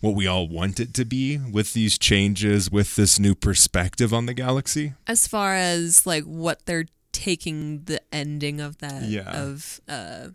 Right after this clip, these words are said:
Speaker 2: Jedi Returns
Speaker 1: Pretty
Speaker 2: or
Speaker 1: much altering what Return of the Jedi ended as.
Speaker 2: Mm-hmm.
Speaker 1: Obviously, it's not really altering because there will be a lot of these areas.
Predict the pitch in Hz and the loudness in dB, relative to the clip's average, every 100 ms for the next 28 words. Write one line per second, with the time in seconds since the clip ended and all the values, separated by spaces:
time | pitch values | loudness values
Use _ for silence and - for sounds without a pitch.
0 | _ 214 190 165 - 156 151 - 254 233 | _ -12 -10 -10 -12 -10 -2 -2 0 0
1 | 170 127 107 - - 104 98 - 92 85 | 2 4 4 2 4 4 6 4 2 2
2 | 80 82 90 85 - 95 85 95 90 78 | 2 2 4 2 0 -2 0 2 2 2
3 | 76 82 78 76 82 80 - - 85 - | 2 2 2 -2 -2 -4 -6 -10 -10 -10
4 | - 185 - 180 170 151 151 117 117 - | -6 -8 -6 -6 -6 -6 -2 0 2 2
5 | 127 113 117 - - 110 - 92 92 92 | 2 0 -2 -4 -4 -6 -8 -10 -6 -2
6 | 120 127 123 123 123 123 120 120 107 - | 0 0 0 0 0 0 0 0 -2 -2
7 | 101 95 90 90 85 92 90 87 87 85 | -2 0 0 0 0 0 0 0 0 0
8 | 85 90 90 87 85 87 85 - - 87 | 2 0 0 0 2 2 2 0 0 2
9 | 95 98 98 101 - | 2 2 2 0 -2